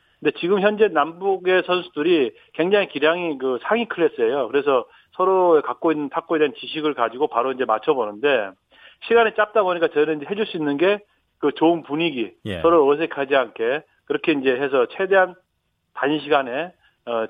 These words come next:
Speaker 1: 최고의 어떤 효과를 내려고 그렇게 준비를 했었죠.
Speaker 2: 뭐 워낙 기량이
Speaker 1: 네네.
Speaker 2: 훌륭한 선수들이니까 금세 호흡이 맞았을 것 같긴 하지만 그래도
Speaker 1: 네.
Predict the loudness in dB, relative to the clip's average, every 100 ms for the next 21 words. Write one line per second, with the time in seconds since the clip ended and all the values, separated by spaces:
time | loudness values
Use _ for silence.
0 | -4 0 2 2 -2 -4 -2 -2 -2 -2
1 | -2 -4 -8 -12 -10 -8 -4 -4 -6 -10
2 | -10 -6 -4 -4 -4 -6 -6 -4 -6 -8
3 | -8 -6 -4 -4 -8 -10 -10 -10 -6 -8
4 | -6 -8 -6 -8 -8 -6 -6 -8 -10 -10
5 | -10 -8 -8 -6 -6 -4 -4 -4 -4 -4
6 | -2 -2 -2 -4